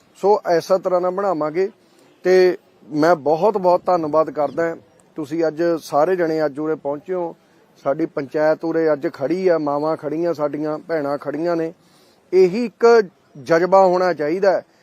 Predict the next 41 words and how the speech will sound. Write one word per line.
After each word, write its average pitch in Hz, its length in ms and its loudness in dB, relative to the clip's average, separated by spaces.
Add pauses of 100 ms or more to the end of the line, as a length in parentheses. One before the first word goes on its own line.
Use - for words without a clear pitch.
(180)
ਜੇ 185 320 2
ਸਾਡੇ 180 480 0
ਸਾਰੇ 220 460 4
ਪੰਜਾਬ 170 520 0
ਦੇ 190 100 -2
ਵਿੱਚ 180 340 -4 (100)
ਇਹ 202 120 -2
ਜਜ਼ਬਾ 156 420 -2
ਆ 160 100 2
ਜਾਵੇ, 143 280 -8 (800)
ਜੇ 160 140 0
ਸਾਡੇ 165 280 -2
ਪੰਜਾਬ 160 460 -2
ਦੇ 180 80 -4
ਵਿੱਚ 175 180 -6
ਇਹ 196 120 -2
ਜਜ਼ਬਾ 160 380 -2
ਮੁੜ 160 240 -2
ਬਹਾਲ 156 380 -2
ਹੋ 143 200 -6
ਜਾਵੇ 156 200 -4
ਨਾ, 185 220 -6 (420)
ਇਹ 196 140 0
ਪੰਜਾਬ 156 500 2
ਨੂੰ 190 160 -2
ਰੰਗਲਾ 160 480 2
ਪੰਜਾਬ 156 400 -2
ਬਣਾਉਣ 156 360 -6
ਤੋਂ - 160 -16 (560)
ਕੋਈ 202 240 2
ਨਹੀਂ 190 160 -2
ਰੋਕ 131 200 -6
ਸਕਦਾ। 175 480 -2 (160)
ਪੰਜਾਬ 160 480 0 (120)
ਪਹਿਲੇ 220 300 2
ਨੰਬਰ 165 340 -2
ਤੇ 180 200 -4
ਸੀ, 185 400 -6 (840)
ਪਹਿਲੇ 226 320 6
ਨੰਬਰ 175 300 2
ਤੇ 220 200 -2